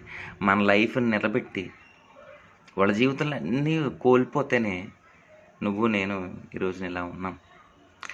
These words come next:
గుర్తుపెట్టుకోండి, తల్లిదండ్రులు చాలా సాక్రిఫైస్ చేయాలి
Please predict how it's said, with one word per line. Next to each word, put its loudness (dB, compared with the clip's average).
గుర్తుపెట్టుకోండి, -6
తల్లిదండ్రులు -2
చాలా -2
సాక్రిఫైస్ -6
చేయాలి -6